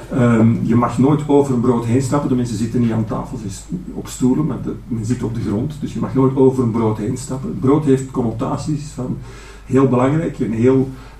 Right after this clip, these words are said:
eh, belangrijk om dat ook samen op, samen te maken en samen op te eten.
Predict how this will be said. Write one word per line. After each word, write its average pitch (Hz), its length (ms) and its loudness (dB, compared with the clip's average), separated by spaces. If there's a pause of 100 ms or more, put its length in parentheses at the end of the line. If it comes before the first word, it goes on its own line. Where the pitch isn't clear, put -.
(100)
eh, 117 260 -4 (180)
belangrijk 135 320 2
om 120 100 4
dat 117 180 0
ook - 140 -2
samen 135 340 0
op, 135 180 -2
samen 131 340 0
te - 80 -2
maken 117 320 -2
en 110 80 -4
samen 147 340 -4
op - 180 -6
te - 120 -10
eten. - 220 -10